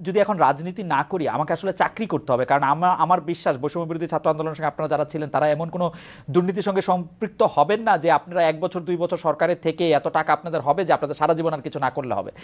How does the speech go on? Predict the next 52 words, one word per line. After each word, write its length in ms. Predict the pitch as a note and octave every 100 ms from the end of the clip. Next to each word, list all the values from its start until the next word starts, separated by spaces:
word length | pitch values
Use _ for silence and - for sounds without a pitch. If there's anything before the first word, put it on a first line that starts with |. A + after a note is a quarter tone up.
| - -
আপনাদের 420 | D3 - G#3 A#3
আসলে, 260 | A3 A3+ A#3
আপনি, 480 | F3 E3+ G3 G#3+ G#3+
আমি 360 | F3+ F3+ F#3+ F#3 - D3
যারা, 380 | D#3+ D#3+ - - D#3 D#3
যারা 320 | E3+ F3+ F3+ - _
একই 260 | G3 F#3+ B3
ধরনের 260 | A#3+ A#3+
পরিবার 280 | A3+ G#3+ G#3 G3+
থেকে 160 | G3+
আসছি, 300 | E3+ D#3+ -
আমাদের 240 | C#3 D3 D#3
আসলে 180 | G3
পরিবারটি 380 | F3+ F#3+ F#3+ G3
বয়ে 200 | E3+ F3
নিয়ে 140 | F3 F3+
আসার 200 | F3+ E3+
জন্য 160 | F#3
আমাদের 180 | F3+ F3
কাজ 240 | E3+ A3+
করতে 200 | - G#3
হবে 160 | B2+ G#2+
কোনো 200 | - A3+
না 80 | A#3+
কোনো 180 | A#3 G#3
কাজের 200 | E3+ C3
সাথে। 240 | B2 A#2 - - -
সেটা 180 | B3
আপনি 120 | C#4 C4+
কীভাবে 260 | C4+ C#4
করবেন? 300 | C4 E3 C3+
মনে 260 | B2 E3 G3+
করেন 360 | A#3 F#3+ C4
যে, 280 | G#3+ A#3+ B3 B3 A#3 _ -
উম, 220 | G3 G#3+
বা 180 | G3 G3+
আপনার 260 | F#3 A#3
পরিকল্পনাটা 600 | A3+ - C4 C#4+ B3+ F3
কি 200 | D3 D#3
আসলে? 320 | A#2 - G2 G2+
মানে, 160 | C3
এটা 100 | D#3+
তো 60 | G3
আপনাকে 200 | G#3 G#3+
ভাবতে 360 | - - -
হবে। 280 | C4 D#3+ G#2
মানে, 140 | G2 C3
আপনি 160 | -
কি 60 | F3
ভে-, 220 | B2+ B2+ C3+
ভাবছেন 360 | B2 C3+ - C4
সেরকম? 380 | B3 F3+ -